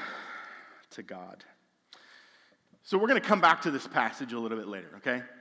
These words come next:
This is, this is, this is like the setup for later. So just take that story and kinda, like, set it to the side for a minute, 'cause we're gonna come back to it a little bit later. And, and I wanna tell you a different story, and that's, that's my story, a little bit of my story.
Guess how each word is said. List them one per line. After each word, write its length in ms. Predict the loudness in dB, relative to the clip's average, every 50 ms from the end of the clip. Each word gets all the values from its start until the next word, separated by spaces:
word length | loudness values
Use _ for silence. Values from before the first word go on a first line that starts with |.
| -20 -16
This 100 | -12 -10
is, 240 | -8 -8 -8 -10 -10
this 180 | -8 -10 -8 -8
is, 300 | -10 -12 -12 -14 -18 -20 -20 -20 -20 -20 -20 -14 -14
this 120 | -12 -12
is 180 | -12 -12 -6 -4
like 140 | -4 -4 -6 -12 -20 -20 -16 -14
the 100 | -14 -14
setup 540 | -12 -12 -12 -12 -12 -12 -16 -20 -20 -20 -20 _ _ _ _ _ _ _ _ _ _
for 160 | _ -18 -16
later. 320 | -14 -14 -14 -14 -16 -20 -20 -20 _
So 160 | -18 -14 -14
just 160 | -14 -14 -14 _ _ _ _ _ _ _ _ _
take 260 | -12 -4 -4 -4 0 2
that 180 | 0 0 0
story 640 | -2 -12 -12 -6 -4 -2 0 0 0 0 -2 -4 -6 -10 -14 -20 -20 -20 -20 _ _ _ _ _ -14
and 80 | -12 -6
kinda, 280 | -6 -4 -4 -4 -8 -10 -16 -20 -16 -10
like, 260 | -10 -10 -10 -12 -20
set 220 | -12 -6 -4 -4
it 100 | -4 -4 -8
to 80 | -10
the 80 | -12 -12
side 360 | -12 -10 -10 -10 -10 -10 -14
for 140 | -16 -16 -16
a 60 | -14
minute, 200 | -14 -14 -16 -18 -20 _ _ _ _ _ _ _ _ _ _ _ _ _ _ _ _ _ _ _ _ _
'cause 180 | -16 -14 -12 -10
we're 80 | -10
gonna 100 | -10 -10
come 200 | -10 -10 -12 -10
back 180 | -10 -10 -12 -14 -18
to 100 | -18 -16
it 60 | -16
a 20 |
little 180 | -14 -16 -16 -16
bit 100 | -16 -16
later. 200 | -16 -18 -18 -20 _ _ _ _ -20 -20 -20 -20 -12 -2
And, 160 | -2 -2 0
and 120 | 2 2 4
I 40 | 6
wanna 160 | 6 6 6
tell 140 | 6 6 6
you 80 | 6
a 60 | 6
different 260 | 4 2 0 0 -4 -4
story, 200 | -2 -2 -2 0
and 60 | 2
that's, 260 | 0 0 0 -2 -12
that's 440 | -4 -2 -2 -2 -2 -6 -18 -20 -20 -18
my 220 | -10 -4 -2 -2 -2
story, 400 | -2 -6 -10 -8 -8 -8 -8 -8
a 40 | -4
little 220 | -2 0 0 2
bit 140 | 2 2 2
of 40 | 2
my 160 | 2 0 0
story. 400 | -2 -6 -12 -10 -10 -10 -10